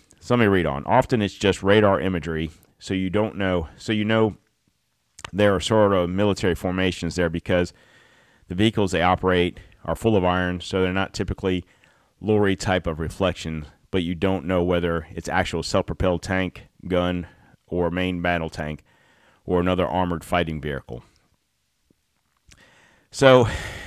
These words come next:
I, this is a very long article. I'm not gonna sit here and read it word for word. I'll, uh, I'll tell you what, I'll go ahead and keep the article. I'll put it up on the show notes.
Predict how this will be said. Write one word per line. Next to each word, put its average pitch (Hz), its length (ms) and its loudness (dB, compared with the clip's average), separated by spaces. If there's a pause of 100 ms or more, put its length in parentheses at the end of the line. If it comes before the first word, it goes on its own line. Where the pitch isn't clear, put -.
(340)
I, 98 140 -2
this 101 280 -4
is 87 160 -6
a 80 40 -12
very 87 200 -2
long 82 280 -4
article. 73 320 -8
I'm 85 40 -4
not 78 120 -4
gonna 71 100 -10
sit 82 140 -8
here 80 100 -6
and 76 80 -8
read 76 160 -6
it - 100 -12
word 71 180 -10
for 73 140 -10
word. 73 240 -8 (600)
I'll, 98 220 6
uh, 85 160 2
I'll 80 80 0
tell 98 160 2
you 87 60 4
what, 85 140 2
I'll 85 100 0
go 98 80 2
ahead 95 140 2
and 78 80 -8
keep - 220 -4
the 73 80 -2
article. 82 320 0
I'll 76 100 0
put 95 180 -2
it 80 100 -4
up 76 140 -4
on 78 160 -4
the 69 60 -8
show 85 240 -2
notes. 85 380 -4